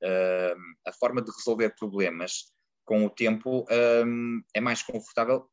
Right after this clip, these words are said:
usar as ferramentas do costume. "Ah pá, eu sei que fazendo assim isto fica bem." Mas isso a mim não,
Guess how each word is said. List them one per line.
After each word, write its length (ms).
usar 180
as 180
ferramentas 460
do 80
costume. 380
"Ah 80
pá, 140
eu 120
sei 200
que 80
fazendo 260
assim 260
isto 200
fica 180
bem." 240
Mas 200
isso 220
a 20
mim 100
não, 200